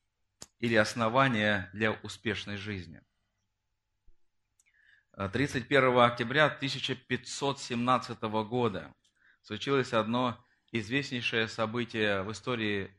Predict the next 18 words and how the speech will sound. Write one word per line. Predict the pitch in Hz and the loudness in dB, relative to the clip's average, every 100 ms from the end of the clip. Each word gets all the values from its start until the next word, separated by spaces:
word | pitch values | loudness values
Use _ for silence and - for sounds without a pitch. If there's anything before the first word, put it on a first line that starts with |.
| _ _ | _ _
человеческой | - 110 - 113 | -6 -4 -4 -8
цивилизации. | 104 117 113 107 101 - - - _ _ _ _ _ _ _ _ - | -6 -4 -4 0 -2 -2 -18 -20 _ _ _ _ _ _ _ _ -6
Э, | 87 92 | -4 2
полагаю, | 117 123 135 | 2 4 4
что | 120 123 | 2 -2
многие | 127 117 117 | 0 0 0
уже | 113 | -2
вспомнили. | - - 127 110 90 - - _ _ _ _ _ | -4 -2 0 0 -6 -10 -18 _ _ _ _ _
В | - | 0
этот | 123 120 101 | 2 2 0
день, | 127 156 156 120 - _ _ _ _ _ _ _ | 2 2 2 -2 -10 _ _ _ _ _ _ _
э, | - 87 90 98 | -16 -12 -8 -8
известный | 104 120 143 143 131 123 110 95 - | -4 4 4 4 0 0 0 -4 -2
Мартин | 117 131 123 117 | 4 4 4 -2
Лютер | 117 139 131 117 - _ _ _ _ _ _ - | -2 0 2 0 -2 _ _ _ _ _ _ -4
прибил | 101 123 139 | -2 0 -2
свои | - 117 113 120 113 95 _ _ _ - | 0 0 2 2 0 -6 _ _ _ -4
небезызвестные | 120 139 139 127 113 117 110 113 107 98 | 0 2 2 0 0 0 0 -4 -4 -6